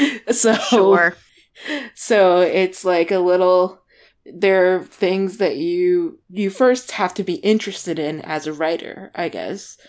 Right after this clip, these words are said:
Speaker 1: and
Speaker 2: Mm-hmm.
Speaker 1: then
Speaker 2: Yeah.
Speaker 1: want to go learn enough about it to be able to write convincingly about it.
Speaker 2: And have the time to do that, given,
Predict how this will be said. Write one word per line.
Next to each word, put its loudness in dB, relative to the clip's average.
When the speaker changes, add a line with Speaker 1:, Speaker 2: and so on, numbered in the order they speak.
Speaker 1:
and -2
Speaker 2:
Mm-hmm. -6
Speaker 1:
then 0
Speaker 2:
Yeah. -14
Speaker 1:
want 0
to -2
go -4
learn -2
enough -6
about -4
it -10
to -14
be -4
able -4
to -6
write -6
convincingly -4
about -14
it. -20
Speaker 2:
And -2
have -2
the -6
time -6
to -14
do -8
that, -8
given, -10